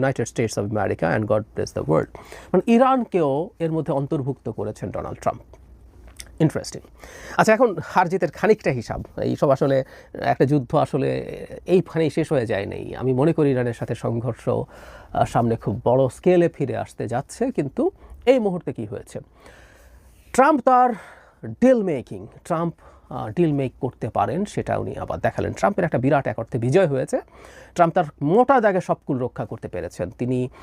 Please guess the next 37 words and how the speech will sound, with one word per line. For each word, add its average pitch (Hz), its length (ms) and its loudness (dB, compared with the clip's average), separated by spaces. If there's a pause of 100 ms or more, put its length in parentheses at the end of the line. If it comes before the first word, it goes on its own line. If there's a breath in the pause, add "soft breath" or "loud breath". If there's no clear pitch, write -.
(200 loud breath)
তার 165 160 6
উপরে 156 240 4
যে 117 720 -2
জায়নিস্ট 127 440 0
লবি 127 300 4
আছে, 107 560 -2 (100)
তার 113 200 0
উপরে 110 200 -2
যে 107 240 0 (180)
রাইটিস্টরা 151 800 0
আছে 95 160 -10
তার 107 220 -8
দলে, 117 340 -2 (520 loud breath)
সারা 120 160 2
পৃথিবীর 120 340 0
ইহুদি 143 340 4
জনসংখ্যার 110 840 -4
মধ্যে 104 160 -8
একটা 117 120 -4
বড় 170 240 6
অংশের 202 380 2 (100)
চাপ 196 160 0 (100)
ছিল 139 360 -4
যেন 143 300 -4
ইরানের 135 440 -2
এই 131 200 -4
নিউক্লিয়ার 120 440 -4
ওয়েপনের 110 500 -6 (320 soft breath)
ক্ষেত্রে - 280 0
আমেরিকা 110 280 -2
সরাসরি 120 380 0
পার্টিসিপেট 117 580 -2
করে। 127 200 -2
So 151 200 0
তিনি 147 320 2 (480 loud breath)
সেটা 214 220 4
করলেন। 247 360 2